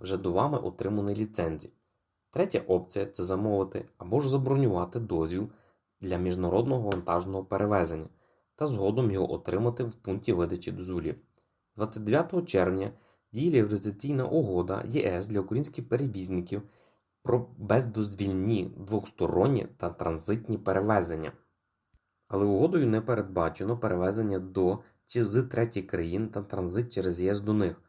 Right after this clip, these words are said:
Також заборонено каботажні перевезення всередині Європейського Союзу. В цих випадках потрібно використовувати дозвіл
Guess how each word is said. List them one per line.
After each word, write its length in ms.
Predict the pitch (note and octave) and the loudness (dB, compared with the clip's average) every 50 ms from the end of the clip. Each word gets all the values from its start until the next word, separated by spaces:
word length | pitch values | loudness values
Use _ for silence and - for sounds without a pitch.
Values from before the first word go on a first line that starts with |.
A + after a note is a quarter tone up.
| _ _ _ _ _ _ _ _ _ _ | _ _ _ _ _ _ _ _ _ _
Також 320 | - D3+ - - A#2 G#2 | -4 -4 -2 0 -2 0
заборонено 520 | F#2+ G2 F#2 F2+ G2 A2 C3 C3+ A#2 G2+ | 0 0 2 2 2 4 4 2 2 0
каботажні 540 | F#2+ - F#2 F2+ F#2 F2+ G#2 A2+ A2+ A2 F#2+ | 0 -2 -4 -4 -2 -2 -2 -2 -2 -2 -4
перевезення 520 | F2+ - F2+ F2+ F2+ A2 A#2+ A2+ G2 F#2 F2 | -2 -2 -2 0 0 0 0 0 0 -2 -2
всередині 480 | F2 - F2 F2 F2 F#2 A2+ B2+ A2+ | -2 -2 -2 -2 -2 -2 0 0 0
Європейського 580 | F#2 F2+ F2 F2 - F2+ F2+ F2 - - - G2+ | 0 0 0 -2 -2 -2 -4 -4 -6 -8 -10 -10
Союзу. 480 | - - A#2 A2 G2+ F2+ E2 E2 D#2+ - - _ | -6 -4 -2 0 0 0 0 -2 -8 -10 -16 _
В 60 | _ | _
цих 100 | - D3 | -8 -4
випадках 480 | C3+ A2 G2 G2 G2 G2 - - B2 A#2 | -4 -4 0 0 0 0 0 -2 -6 -6
потрібно 400 | - F#2+ F#2 A2+ A#2 A2 G#2+ G2 | -6 -8 -2 -2 0 0 0 -2
використовувати 640 | F#2+ F#2 - G2 G2 F#2 - - A2+ G#2 G2+ - B2+ | -4 -4 -4 -4 -4 -4 -4 -4 -4 -4 -4 -4 -6
дозвіл 480 | B2 A2+ G2 F#2 F2+ F#2 F#2+ A2+ A#2 | -4 -2 -2 -2 0 0 -2 -2 -2